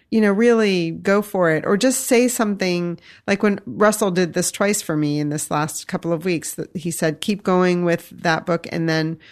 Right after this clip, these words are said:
with Jamie Attenberg's memoir, he said something that just turned my perspective on it just a little bit. And so it made me realize I wanna do more buddy reading this year. Because I do think, you know, with our read-alongs,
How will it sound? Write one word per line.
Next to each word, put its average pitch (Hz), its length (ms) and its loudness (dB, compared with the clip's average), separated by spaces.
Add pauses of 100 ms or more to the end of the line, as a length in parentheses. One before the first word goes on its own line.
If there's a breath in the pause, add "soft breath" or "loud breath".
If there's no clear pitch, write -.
(140 loud breath)
with 185 140 -2
Jamie 185 320 0
Attenberg's 170 720 -2 (100)
memoir, 196 340 2
he 175 160 0
said 254 240 0
something 247 280 0
that 196 120 -2
just 208 260 -6 (540)
turned 262 480 2
my 208 160 2
perspective 180 640 -4
on 147 160 0
it - 140 -4
just - 240 -6
a - 40 -8
little 160 260 0
bit. 240 300 -4 (580 soft breath)
And 196 120 -4
so 202 320 0
it 208 100 -4
made 233 220 0
me 247 100 2
realize 202 360 2
I 170 60 2
wanna 175 220 0
do 175 160 2
more 165 160 0
buddy 151 320 0
reading 147 540 -4 (180)
this 170 220 -4
year. - 400 -6 (460 soft breath)
Because 190 220 0
I 190 140 2
do 202 260 -2
think, 175 400 -4
you 180 120 -4
know, 165 80 0
with 165 180 0
our 165 160 4
read-alongs, 170 880 -2